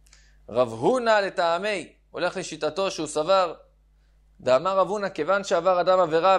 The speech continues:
ושנה בה לעשות אותה שוב, הותרה לו. שואלת הגמרא, מה זאת אומרת הותרה לו? "וכי מהיום זה מותר?" סלקא דעתך, יעלה בדעתך? אלא הימה נעשית לו כמו היתר. שהוא רגיל לעשות את החטא הזה, הוא כבר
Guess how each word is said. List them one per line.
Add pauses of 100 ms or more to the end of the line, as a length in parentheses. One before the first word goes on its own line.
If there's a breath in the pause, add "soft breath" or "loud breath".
ושנה
בה
לעשות
אותה
שוב, (280)
הותרה
לו.
שואלת
הגמרא,
מה
זאת
אומרת
הותרה
לו?
"וכי
מהיום
זה
מותר?" (880)
סלקא
דעתך,
יעלה
בדעתך? (960)
אלא
הימה
נעשית
לו (100)
כמו
היתר. (580)
שהוא
רגיל
לעשות
את
החטא
הזה,
הוא (120)
כבר